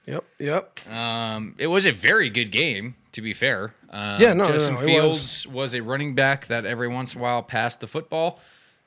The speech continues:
Speaker 2: and that's kinda what this game came down to. Uh, Marcus Mariota didn't play bad, but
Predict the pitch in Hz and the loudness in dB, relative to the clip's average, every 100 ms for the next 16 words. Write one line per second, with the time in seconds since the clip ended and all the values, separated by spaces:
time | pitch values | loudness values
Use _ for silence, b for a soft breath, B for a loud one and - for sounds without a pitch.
0 | _ - 117 120 120 117 107 b b b | _ -6 -2 -2 -2 -8 -12 b b b
1 | _ _ 113 120 - - - - _ _ | _ _ -2 -2 -2 -8 -14 -20 _ _
2 | _ _ _ - 131 151 143 143 135 120 | _ _ _ -2 0 0 -2 -6 -6 -2
3 | 139 139 143 139 123 123 139 170 170 190 | -2 -2 -4 -4 -2 -2 -2 -2 -2 -2
4 | 165 - 110 107 104 110 117 - 117 123 | -8 -10 -6 -4 -4 -6 -8 -8 -6 -4
5 | 131 127 101 107 - 113 104 110 123 113 | -4 -6 -6 -8 -8 -6 0 2 2 0
6 | 95 | -6